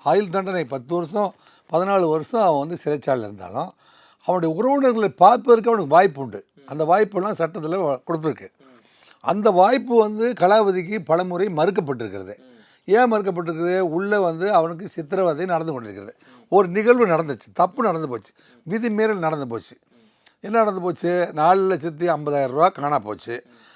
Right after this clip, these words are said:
அப்படிங்கிறதுக்கு யார் சாட்சி? சிவகுமார் தான் சாட்சி. வெளியில இப்ப என்ன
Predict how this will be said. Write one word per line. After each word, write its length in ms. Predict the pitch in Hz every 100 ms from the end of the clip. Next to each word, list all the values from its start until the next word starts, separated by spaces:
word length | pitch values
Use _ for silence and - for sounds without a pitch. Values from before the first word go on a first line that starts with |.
| _
அப்படிங்கிறதுக்கு 460 | 170 175 202 208 196
யார் 260 | 165 180 185
சாட்சி? 500 | 170 156 131 156 160 _ _ -
சிவகுமார் 420 | 220 233 202 170
தான் 140 | 175 170
சாட்சி. 340 | 120 107 107 - _ -
வெளியில 260 | 165 247 214
இப்ப 160 | 180
என்ன 100 | 226